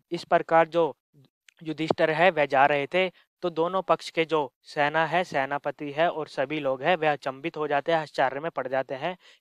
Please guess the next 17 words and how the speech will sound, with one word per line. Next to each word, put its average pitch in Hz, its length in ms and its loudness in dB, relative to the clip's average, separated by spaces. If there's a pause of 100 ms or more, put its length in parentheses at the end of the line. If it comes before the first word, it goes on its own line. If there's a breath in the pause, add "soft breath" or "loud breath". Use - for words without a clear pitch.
(100)
कि 160 100 -12
युधिष्ठिर 160 400 -2
करने 139 340 -4
क्या 185 160 2
जा 147 200 2
रहे 127 180 -4
हैं। 117 240 -10 (720)
अर्जुन 175 320 2
तुरंत 180 400 -2
रथ 160 200 -2
से 185 160 -4
कूद 151 280 -8
पड़ा 117 380 -4 (300)
और 156 120 0
युधिष्ठिर 160 480 -2
के 160 140 -2
पीछे 170 460 -4